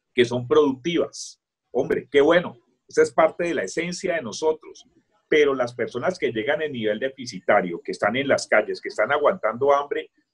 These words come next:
simplemente por una premisa de falta, de falsa humanidad, sostenerlos acá, hombre, debemos de ser serios, debemos de asumir nuestra propia realidad social,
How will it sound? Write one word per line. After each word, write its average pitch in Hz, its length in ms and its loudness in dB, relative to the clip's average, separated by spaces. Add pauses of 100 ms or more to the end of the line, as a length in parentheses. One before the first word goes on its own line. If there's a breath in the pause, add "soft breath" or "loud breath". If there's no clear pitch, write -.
(100)
simplemente 190 720 0
por 147 200 2
una 160 260 2
premisa 131 640 2 (160)
de 123 180 6
falta, 170 580 2
de 131 140 -4
falsa 165 480 -2
humanidad, 131 540 -6 (500)
sostenerlos 156 680 -4
acá, 160 300 -6 (260)
hombre, 123 400 -6 (100)
debemos 120 340 -2
de 151 100 0
ser 123 200 -2
serios, - 560 -4 (320)
debemos 120 400 -2
de 170 80 2
asumir 151 520 -4
nuestra 160 300 -6
propia 147 320 0
realidad 120 460 0
social, 131 500 -4